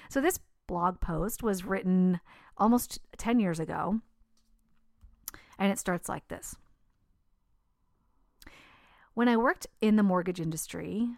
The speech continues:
I had the fortunate opportunity to work with a most wonderful loan officer, a gentle giant among type A, narcissistic, anxiety-driven maniacs. C B was, and probably still is,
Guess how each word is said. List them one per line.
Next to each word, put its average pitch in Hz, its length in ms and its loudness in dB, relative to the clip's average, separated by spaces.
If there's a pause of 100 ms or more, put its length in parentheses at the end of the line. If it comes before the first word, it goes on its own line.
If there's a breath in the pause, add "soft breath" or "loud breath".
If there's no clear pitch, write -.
I 196 100 -2
had 190 180 -2
the 190 80 -2
fortunate 226 520 -4
opportunity 180 800 -4 (240)
to - 140 -6
work 185 280 -2
with 190 120 -4
a 180 60 -2
most 185 340 -2
wonderful 196 520 -2
loan 160 260 -4
officer, 170 640 -12 (420)
a 214 100 2
gentle 214 360 2
giant 175 760 0 (380 soft breath)
among 185 500 6 (120)
type 220 420 -2
A, 175 400 -2 (120)
narcissistic, 185 1040 2
anxiety-driven 190 1040 4
maniacs. 175 800 0 (640 loud breath)
C 277 300 0
B 214 200 2
was, 180 520 2
and 170 240 -4
probably 165 420 -4
still 160 300 -6
is, 170 500 -6